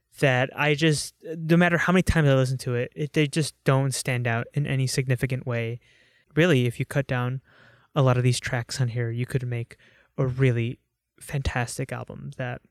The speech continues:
would stand up as one of the greats in, in the Radiohead discography.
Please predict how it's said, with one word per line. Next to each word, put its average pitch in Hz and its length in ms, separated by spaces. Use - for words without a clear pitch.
would 143 200
stand 123 320
up 120 180
as 120 200
one 127 100
of 120 80
the 127 80
greats - 520
in, 127 280
in 131 100
the 127 80
Radiohead 127 360
discography. 131 720